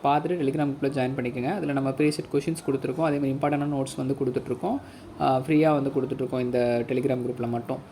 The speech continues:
So, அது இல்லாம நம்மளுடைய மெட்டீரியல் பர்ச்சேஸ் பண்ற ஸ்டூடெண்ட்ஸுக்கு எக்ஸ்ட்ரா கைடன்ஸ் ப்ளஸ் வந்து எக்ஸாம் கம்ப்ளீட் பண்ற வரைக்கும் ஃபுல் கைடன்ஸ் அப்படின்றது இருக்கும். இன்டர்வியூ பேனல் வரைக்குமே நம்ம வந்து சப்போர்ட் பண்றோம். So, ஒரு, ஒரு மெட்டீரியல் கொடுத்துட்டோம் அப்படின்றதோட இல்லாம ஃபைனல் ஸ்டேஜ் வரைக்கும் அவங்களுக்கான கைடன்ஸ் அப்படின்றத வந்து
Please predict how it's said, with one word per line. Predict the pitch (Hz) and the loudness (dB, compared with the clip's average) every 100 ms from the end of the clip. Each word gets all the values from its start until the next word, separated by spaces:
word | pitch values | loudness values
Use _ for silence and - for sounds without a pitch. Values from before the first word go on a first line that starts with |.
| - | -18
So, | - 165 | 2 6
அது | 151 | 6
இல்லாம | 165 190 175 196 165 | 6 6 4 2 2
நம்மளுடைய | 151 143 139 135 127 123 120 131 147 | 4 4 6 4 4 2 0 -4 -2
மெட்டீரியல் | 143 170 180 | 0 2 2
பர்ச்சேஸ் | 165 147 160 | 0 -2 -2
பண்ற | - 147 151 | -2 0 0
ஸ்டூடெண்ட்ஸுக்கு | 147 139 135 131 175 | 0 0 -2 -2 2
எக்ஸ்ட்ரா | 165 - 156 | 0 0 0
கைடன்ஸ் | 143 131 147 - | 2 2 0 -2
ப்ளஸ் | - 139 | -6 -4
வந்து | 139 147 | 0 0
எக்ஸாம் | 139 160 160 | 0 -2 0
கம்ப்ளீட் | 139 139 151 | -2 -2 -2
பண்ற | 147 135 | -2 2
வரைக்கும் | 131 131 202 | 2 0 -2
ஃபுல் | 143 135 | 0 2
கைடன்ஸ் | 131 131 135 | 2 0 -4
அப்படின்றது | - 135 127 | -10 -6 0
இருக்கும். | 123 123 - 247 - - - - - | 0 0 -2 -2 -4 -12 -18 -18 -4
இன்டர்வியூ | 160 170 180 175 165 | 2 4 6 6 4
பேனல் | 151 147 139 | 2 2 4
வரைக்குமே | 135 160 180 | 2 2 0
நம்ம | 175 139 | 0 0
வந்து | 131 143 - | 0 -2 -4
சப்போர்ட் | 143 131 127 | -4 -4 -2
பண்றோம். | 123 120 123 - | -4 -2 -4 -8
So, | - 135 | -2 2
ஒரு, | 127 127 127 | 4 4 4
ஒரு | 127 131 - - 147 | 2 0 -8 -4 -2
மெட்டீரியல் | 143 170 170 | 2 2 4
கொடுத்துட்டோம் | 156 156 156 156 143 | 2 2 0 2 2
அப்படின்றதோட | 135 135 135 | 0 0 2
இல்லாம | 139 131 127 127 180 277 - - - | 2 2 2 2 -2 -4 -10 -18 0
ஃபைனல் | 151 165 | 2 4
ஸ்டேஜ் | 165 160 143 | 2 2 2
வரைக்கும் | 135 143 190 156 | 2 2 0 0
அவங்களுக்கான | 139 131 131 139 | 0 0 0 2
கைடன்ஸ் | 131 135 139 | 2 0 -2
அப்படின்றத | 151 - 127 | -4 -2 -2
வந்து | 123 | 0